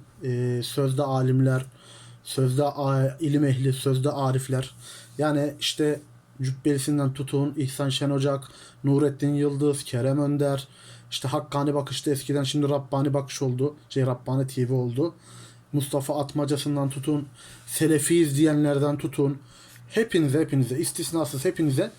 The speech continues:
ilim ehli vasfıyla bulunan hepsi, hepinize sesleniyorum. Diyanetteki imamlar vesaire ve-, vesaire, hepinize sesleniyorum. Şimdi gerçekten Ahmet Alçay, Hazreti Muhammed sallallahu aleyhi ve sellemin bildirdiği Mehdi aleyhisselam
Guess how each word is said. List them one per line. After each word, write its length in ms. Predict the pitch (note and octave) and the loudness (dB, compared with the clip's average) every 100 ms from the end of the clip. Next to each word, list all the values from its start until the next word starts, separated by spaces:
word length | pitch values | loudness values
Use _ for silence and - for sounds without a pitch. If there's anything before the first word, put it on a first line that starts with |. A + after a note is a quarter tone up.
| - - - - | -20 -20 -10 0
ilim 220 | E3+ A3+ | 2 4
ehli 240 | D#3+ D3+ | 2 0
vasfıyla 420 | C#3+ C#3 F3 D3+ C3+ | 0 0 0 2 2
bulunan 420 | E3+ F3+ F3 C#3+ - - | 0 0 -2 -4 -6 -4
hepsi, 380 | G#3 - - F#3+ | -4 -4 -2 -2
hepinize 360 | G3 D3 F3 | -2 -2 -2
sesleniyorum. 580 | F#3+ F3 - F3+ D#3 A#2 - - - - | -2 -4 -2 0 0 -2 -8 -20 -20 0
Diyanetteki 640 | D#3 D3+ D3 C#3 C#3 C3+ | 2 4 2 0 -2 0
imamlar 540 | D3+ D3+ C#3+ D3 G3+ A#3+ | 2 2 2 0 -2 -2
vesaire 400 | G#3 D#3 F3 G#3 | -2 -2 -2 -2
ve-, 260 | F3+ C#3+ | -4 -2
vesaire, 320 | D#3+ C3+ C3 G#3 | -2 0 -2 -4
hepinize 340 | - F3+ G3+ | -4 -2 -2
sesleniyorum. 580 | - E3 F3+ F3 C3+ - - - - - | -2 -4 -2 0 0 -2 -16 -16 -16 -10
Şimdi 260 | - G3+ F3+ | -2 0 2
gerçekten 480 | G#3 G3 F3+ - D3+ | 0 0 -2 -4 -4
Ahmet 340 | D#3+ E3+ F#3 | -2 -2 -2
Alçay, 340 | F3 D#3+ F3+ C3 - - - - | -2 -2 -2 -4 -8 -20 -20 -6
Hazreti 400 | C#3 D3 F3+ F#3 | -2 0 0 0
Muhammed 240 | F3 F#3 | -2 -2
sallallahu 380 | F3+ E3 F3 F3 | -2 -2 -2 -2
aleyhi 160 | D#3 D#3+ | -2 -4
ve 40 | |
sellemin 380 | C#3 C#3+ C3 B2+ | -2 0 2 2
bildirdiği 540 | D3 D3+ C3 A#2+ D#3+ - - - - | 2 2 0 0 -2 -4 -18 -18 -2
Mehdi 340 | C#3 D3+ - | 2 2 0
aleyhisselam 500 | G3 F#3 F3 F3 F#3 | 0 0 0 -2 -4